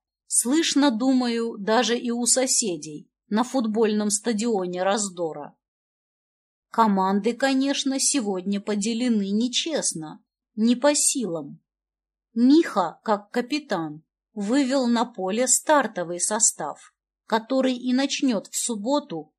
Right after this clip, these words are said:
первый стыковой матч в картеле. Отличие одно:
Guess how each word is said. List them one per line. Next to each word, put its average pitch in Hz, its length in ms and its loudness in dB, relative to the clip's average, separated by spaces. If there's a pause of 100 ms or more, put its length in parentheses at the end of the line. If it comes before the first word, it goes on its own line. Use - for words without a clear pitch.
(140)
первый 247 380 2
стыковой 240 600 0
матч 220 460 -2
в - 100 -12
картеле. 151 760 -6 (640)
Отличие 262 760 0
одно: 233 680 2